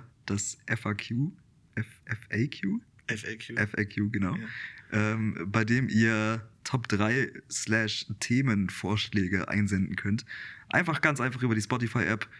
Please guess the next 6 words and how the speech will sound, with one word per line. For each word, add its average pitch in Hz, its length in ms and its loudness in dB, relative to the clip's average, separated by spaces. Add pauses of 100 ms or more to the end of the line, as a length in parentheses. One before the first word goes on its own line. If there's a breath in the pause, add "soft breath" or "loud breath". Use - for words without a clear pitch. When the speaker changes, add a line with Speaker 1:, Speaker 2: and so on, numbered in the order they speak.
(480 loud breath)
Speaker 1:
Unsere 110 880 2 (220)
Zuhörer 120 680 4
von 104 600 4 (480)
Amazon 107 380 2
Music 107 500 2
und, 101 420 2